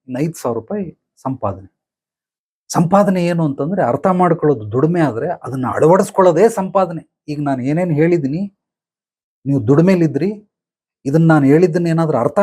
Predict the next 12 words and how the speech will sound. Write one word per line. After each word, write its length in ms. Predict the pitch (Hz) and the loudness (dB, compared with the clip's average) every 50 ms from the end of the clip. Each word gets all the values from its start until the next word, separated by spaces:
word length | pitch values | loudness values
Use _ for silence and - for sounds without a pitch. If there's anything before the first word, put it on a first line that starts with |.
| 202 190 | 2 2
ಮಾಡ್ಕೊಂಡ್ರೆ 400 | 190 175 165 - 165 165 175 220 202 196 | 2 0 0 -4 -6 -6 -6 -6 -6 -6
ನಿಮ್ಗೆ 200 | 170 151 131 113 131 | -6 -8 -6 -4 -4
ದುಡಿಮೆ 220 | 143 160 170 185 165 147 | -2 -2 -2 -2 -2 -2
ಆಯ್ತು. 240 | 139 135 _ - 202 208 - _ _ _ - 175 | -4 -6 _ -12 -16 -16 -16 _ _ _ -2 -2
ಈಗ 80 | 196 170 185 185 | 0 2 4 4
ಏನಾದ್ರೂ 280 | 190 196 202 202 220 214 208 | 6 6 6 6 4 4 2
ಇದನ್ನ 220 | 175 190 190 190 185 180 | 2 0 -2 -2 -2 0
ನೀವು 120 | 175 151 123 | 2 2 4
ಅಳವಡಿಸ್ಕೊಂಡ್ರೆ 640 | 113 180 202 220 220 214 214 - - 185 175 208 233 220 220 | 4 6 6 6 4 2 -2 -4 -8 -6 -4 -4 -4 -4 -4
ನಿಮ್ಗೆ 200 | 214 214 180 156 - - | -6 -8 -8 -8 -6 -6
ಸಂಪಾದನೆ 420 | 185 - 208 214 220 202 202 190 185 | -4 0 2 0 2 0 -2 -6 -6
ಆಗುತ್ತೆ. 240 | 156 147 - _ _ | -8 -12 -16 _ _